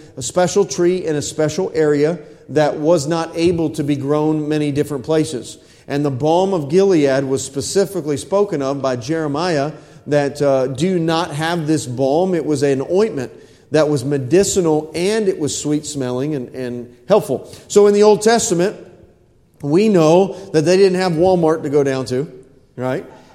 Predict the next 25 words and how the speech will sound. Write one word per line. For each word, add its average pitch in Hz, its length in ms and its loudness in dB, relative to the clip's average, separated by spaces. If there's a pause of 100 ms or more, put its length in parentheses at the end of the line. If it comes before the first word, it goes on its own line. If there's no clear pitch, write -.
Uh, 151 180 -2
they, 185 240 4
they 180 220 0
couldn't 190 220 2
run 190 180 0
down 180 280 0
and 165 80 -2
buy 165 140 2
a - 20 0
stick 185 240 -4
of 175 80 -2
deodorant 165 420 2
or 156 60 -4
something 139 240 -6
like 143 160 -4
that. 135 320 0
They 156 120 2
used 190 460 -2
different 160 380 -4
things 147 340 -6
to 151 120 -6
make 151 220 -6
themselves 135 800 -8 (300)
smell 208 760 0
good. 120 360 0